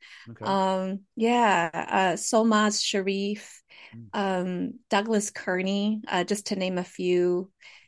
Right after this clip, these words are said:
Speaker 2: Yeah.
Speaker 1: So I was absolutely stunningly lucky. I was able, Doug Kearney was able to come and speak to my students probably on three or four occasions at,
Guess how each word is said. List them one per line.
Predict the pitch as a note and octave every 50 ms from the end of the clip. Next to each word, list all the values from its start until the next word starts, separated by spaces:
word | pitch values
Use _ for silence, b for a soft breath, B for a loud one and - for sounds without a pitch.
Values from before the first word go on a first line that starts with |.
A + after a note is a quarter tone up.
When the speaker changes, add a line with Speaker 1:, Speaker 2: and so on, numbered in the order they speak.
| b b _
Speaker 2:
Yeah. | - G3 F#3 F3+ G3 G3+ - - C#2 - - - - A3 A3 _ _ _ _ _
Speaker 1:
So | _ C#3 C3+ A#2+ B2 - _
I | - D#3 E3 E3+ E3+ E3 D3+ C3+ B2 A#2 A2
was | - A#2+ A#2 A2+ G2+ - - -
absolutely | - B2+ B2+ A#2+ - - C3+ B2 A2+ A#2 A2 G#2+ G#2 G2+ G2+ G2 -
stunningly | - - - - - C3 B2 B2 A#2 A2 G#2+ G#2+ G#2 G#2 G2+ G2 G2 G2 F2+
lucky. | G#2 A2 A2 A2 - - A2 G2
I | A2
was | B2+ C3+ B2+ C#3
able, | C#3 B2 A#2+
Doug | A2+ G#2 B2+ C3 C#3 C3
Kearney | - D3 C#3 C3+ B2+
was | A#2+ A2 G2+ A2+
able | G#2+ G2+ G#2
to | G2+
come | - A#2 G#2+ G#2
and | G#2 G2+ G2 F2 D#2+
speak | - _ A#2+ A2 G2
to | - A2
my | G2+ F#2
students | - - - A2 G#2+ G2+ F#2 -
probably | - G#2 G2 F#2+ G2
on | F#2+
three | F#2 G#2 G#2 G2+
or |
four | F#2 - G2+ G2
occasions | F#2+ - - G2+ G2 F#2 F#2+ F#2 - F#2+
at, | F#2